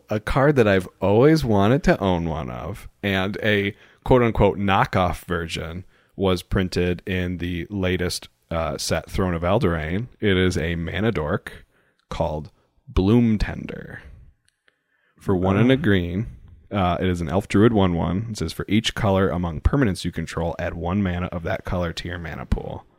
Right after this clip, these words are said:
Speaker 1: This thing for two mana could potentially tap for five.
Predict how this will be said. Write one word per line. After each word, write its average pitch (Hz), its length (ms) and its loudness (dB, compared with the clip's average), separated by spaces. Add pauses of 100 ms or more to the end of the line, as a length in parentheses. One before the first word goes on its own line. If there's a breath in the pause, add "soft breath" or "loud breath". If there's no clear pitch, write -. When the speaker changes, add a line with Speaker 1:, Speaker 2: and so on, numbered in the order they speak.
(800)
Speaker 1:
This 92 320 0
thing 107 280 2
for 95 160 -2
two 160 200 4
mana 98 420 0
could - 280 -6
potentially 113 480 -2
tap 95 300 -2
for 98 80 -4
five. 92 600 -6